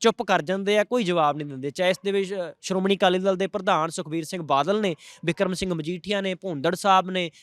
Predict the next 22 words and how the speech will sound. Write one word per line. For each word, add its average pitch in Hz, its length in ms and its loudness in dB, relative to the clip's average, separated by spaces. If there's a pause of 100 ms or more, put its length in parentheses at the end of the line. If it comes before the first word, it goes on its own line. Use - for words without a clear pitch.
ਪ੍ਰੇਮ 175 220 2
ਸਿੰਘ 180 200 -2
ਚੰਦੂ 170 360 2
ਮਾਜਰਾ 180 380 2
ਨੇ, 185 160 -2
ਮਲੂਕਾ 170 440 2
ਸਾਹਿਬ 185 280 2
ਨੇ, 185 80 -2
ਹੋਰ 208 200 2
ਜਿੰਨੇ 196 240 -2
ਵੀ 190 100 -4
ਲੀਡਰ 165 280 -2
ਹੈ 139 120 0 (280)
ਜਿਹੜੇ 180 240 4
ਅੱਜ 170 100 0
ਕੱਲ੍ਹ 180 200 0
ਕਰਤਾ 180 360 0
ਧਰਤਾ 170 340 -4
ਸ਼੍ਰੋਮਣੀ 156 360 -6
ਅਕਾਲੀ 135 260 -4
ਦਲ 135 180 -4
ਦੇ, 117 140 -8